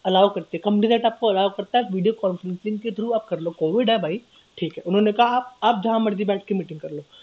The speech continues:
in person through physical presence, या तो आप physical presence, क्या क्या अलाउ करता है हम उसकी बात कर रहे हैं। आप खुद आके present होना चाहते हो meeting के अंदर, board meeting के अंदर, आपको समोसे खाने तो आप आ जाना, done। Second point, through video conferencing,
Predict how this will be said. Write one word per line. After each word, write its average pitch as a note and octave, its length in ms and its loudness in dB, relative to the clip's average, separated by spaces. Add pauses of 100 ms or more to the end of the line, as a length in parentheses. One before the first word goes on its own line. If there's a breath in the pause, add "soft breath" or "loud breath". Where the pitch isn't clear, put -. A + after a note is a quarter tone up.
(500 loud breath)
in C4 180 2
person F3 420 -2
through G#3 520 -4
physical F3+ 360 -6
presence, F#3+ 280 -6
या F#3+ 100 6
तो G3+ 140 2
आप C4 140 -2
physical G3 260 -2
presence, F#3 340 -6 (220)
क्या G#3 120 4
क्या C4 200 2
अलाउ F#3+ 260 0
करता G3 180 -6
है G#3+ 60 -2
हम G#3+ 100 0
उसकी G3+ 200 -4
बात F3 200 -4
कर D3 100 -12
रहे D3 100 -16
हैं। - 60 -20 (420 soft breath)
आप G#3+ 340 2 (140)
खुद F#3 200 -2
आके A#3+ 400 2 (360)
present G3+ 380 -2
होना A#3 120 0
चाहते A3+ 220 -4
हो A3+ 60 -2
meeting A#3 220 -4
के B3 60 -6
अंदर, A#3 180 -2
board G3+ 220 2
meeting A3 240 -2
के A#3 40 -2
अंदर, A#3 160 -6
आपको A3+ 180 -8
समोसे G3 360 -4
खाने G#3+ 200 -2
तो A3 120 -4
आप G#3+ 120 -4
आ D#3+ 60 -4
जाना, F#3 280 -6 (220)
done। D#3 180 -6 (500 soft breath)
Second C4 300 0
point, D#4 180 -2
through D#4+ 540 2
video A#3+ 240 -2
conferencing, F#3 420 -6